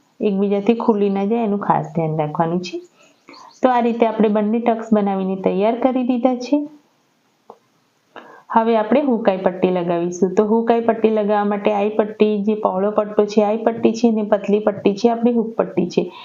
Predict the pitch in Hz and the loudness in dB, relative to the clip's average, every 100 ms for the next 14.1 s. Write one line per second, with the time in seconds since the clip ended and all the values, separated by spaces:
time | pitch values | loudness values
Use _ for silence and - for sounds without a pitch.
0 | - - - 240 240 220 196 226 214 196 | -18 -20 -2 0 4 2 4 4 4 2
1 | 190 190 254 285 285 220 190 185 180 170 | 0 2 2 2 0 -2 0 0 0 0
2 | 170 175 175 196 220 214 240 247 262 - | -2 -2 -4 -2 0 2 0 -2 0 0
3 | 269 254 220 208 208 202 196 202 285 294 | 0 0 2 0 0 0 0 -2 -4 -8
4 | - - - - 208 214 208 214 214 262 | -14 -14 -4 0 2 0 0 0 0 -2
5 | 294 - 196 190 196 202 202 190 220 226 | -4 -2 -2 0 -2 0 0 0 -2 0
6 | 240 233 226 214 202 196 208 202 208 233 | 0 0 0 0 -2 0 0 0 0 0
7 | 233 220 202 202 202 247 226 240 233 220 | 0 0 0 0 2 2 2 0 2 2
8 | 208 220 240 240 240 226 208 196 214 202 | 2 0 0 0 0 0 0 0 -2 -2
9 | 214 214 214 _ _ _ _ _ _ _ | -2 -2 -4 _ _ _ _ _ _ _
10 | _ _ _ _ _ _ _ _ _ _ | _ _ _ _ _ _ _ _ _ _
11 | - - - - - 240 220 226 208 202 | -20 -20 -20 -2 2 2 2 2 2 2
12 | 190 196 - 254 240 233 226 220 220 202 | 0 0 0 2 0 2 0 0 2 2
13 | 220 240 226 226 226 214 214 226 226 233 | 4 0 0 2 0 0 0 -2 0 0
14 | 202 | 2